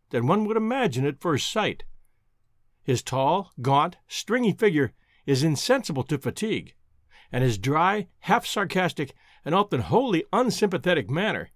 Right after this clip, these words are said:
is uninfluenced by any change in his surroundings. Though in his sixty-sixth year, I've never heard him express any dissatisfaction at the occasional hardships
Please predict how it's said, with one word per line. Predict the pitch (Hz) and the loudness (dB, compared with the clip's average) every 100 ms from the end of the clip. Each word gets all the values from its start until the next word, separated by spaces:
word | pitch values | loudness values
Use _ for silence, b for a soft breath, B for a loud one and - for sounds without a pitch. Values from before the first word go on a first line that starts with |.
| _ _ _ _ | _ _ _ _
is | 123 123 | -4 -2
uninfluenced | 185 262 247 254 254 147 - | 0 0 -2 0 2 2 0
by | 123 - | -4 0
any | 180 226 | 0 0
change | - 277 170 131 | -4 -2 -2 0
in | 131 | 0
his | 123 | -2
surroundings. | 131 185 151 82 - - _ _ _ _ _ _ _ _ _ b b | -2 -2 -2 -6 -12 -20 _ _ _ _ _ _ _ _ _ b b
Though | 135 160 | 0 4
in | 202 | 4
his | 196 | 4
sixty-sixth | - 254 - 202 143 - 240 240 - | 2 -4 -4 -4 -2 -2 -6 -8 -8
year, | 156 202 202 80 - _ _ _ _ _ | -2 0 -2 -4 -14 _ _ _ _ _
I've | 113 107 | -8 -4
never | 131 180 | -2 2
heard | 190 202 | 2 2
him | 190 | 0
express | - - 170 - - | -2 0 0 0 -2
any | 175 233 | 0 2
dissatisfaction | 196 208 208 196 - 190 180 - | 0 0 0 0 -2 0 0 -2
at | 143 | -4
the | 135 | -2
occasional | 123 - 175 214 190 175 | -4 -2 0 0 0 -2
hardships | - 208 185 - 110 - | 0 0 0 0 -4 -6